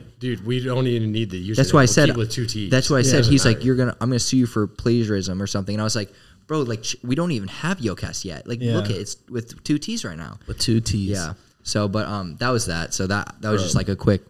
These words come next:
Speaker 2: you know, summary of that.
Speaker 4: Bro,
Speaker 2: But, um,
Speaker 4: bulls are tripping, bro. Imagine, like, the, the mental state you've gotta be in to literally, like, do some shit like that and, like, try to execute it. You know what
Speaker 1: Yeah.
Speaker 4: I
Speaker 3: Or
Speaker 4: mean?
Speaker 3: be ready to, like,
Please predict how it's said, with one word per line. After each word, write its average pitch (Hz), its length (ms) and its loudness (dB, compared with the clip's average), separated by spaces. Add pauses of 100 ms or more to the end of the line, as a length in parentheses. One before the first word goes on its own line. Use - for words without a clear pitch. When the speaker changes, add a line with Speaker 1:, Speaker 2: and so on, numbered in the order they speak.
Speaker 2:
you 98 100 -4
know, 87 280 -2
summary 113 260 6
of 101 80 2
that. 90 60 0
Speaker 4:
Bro, 95 240 0
Speaker 2:
But, 95 180 -2
um, 98 120 -2
Speaker 4:
bulls 139 420 4
are 101 120 0
tripping, 98 600 -6
bro. 92 180 -8
Imagine, 117 480 -6
like, 104 260 -6
the, 95 320 -10
the 98 100 -12
mental 101 460 -8
state 98 440 -6
you've 104 200 -10
gotta 101 300 -10
be 98 220 -6
in 98 180 -6
to - 120 -4
literally, 107 440 -2
like, 98 240 -10
do - 180 -6
some 110 220 -2
shit 110 240 -4
like 104 220 -6
that 110 340 -6 (300)
and, 113 100 -8
like, 101 140 -10
try 110 240 -6
to - 120 -14
execute - 520 -12
it. - 180 -16
You 131 80 -14
know 107 120 -10
what 104 100 -8
Speaker 1:
Yeah. - 80 -4
Speaker 4:
I 156 60 2
Speaker 3:
Or 147 80 4
Speaker 4:
mean? 135 60 4
Speaker 3:
be 147 140 10
ready 131 380 8
to, 123 100 4
like, 113 400 2